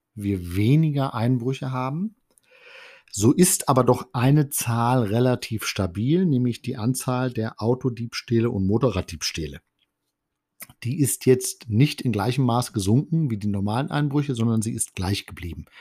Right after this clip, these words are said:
Das ist jetzt nichts, wo man sich Sorgen machen muss, aber gleichwohl zeigt das eins, dass das einfach ein Potenzial ist, was wir noch ein bisschen,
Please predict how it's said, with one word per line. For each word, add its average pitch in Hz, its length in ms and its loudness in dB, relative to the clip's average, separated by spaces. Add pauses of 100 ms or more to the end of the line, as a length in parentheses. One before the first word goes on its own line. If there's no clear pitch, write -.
(420)
Das 95 160 -4
ist - 160 -4
jetzt 107 200 0
nichts, 110 420 2
wo 101 60 0
man 92 180 0
sich 78 160 -8
Sorgen 104 340 0
machen 160 280 2
muss, 180 400 2
aber 151 540 4
gleichwohl 101 720 0
zeigt 104 380 -2
das - 140 -4
eins, 123 500 -2 (420)
dass - 200 -4
das 117 160 0
einfach 113 420 -2
ein 104 140 -8
Potenzial 95 640 -4
ist, - 380 -6 (1700)
was - 280 0
wir 123 60 2
noch 110 220 0
ein 101 120 0
bisschen, 131 720 0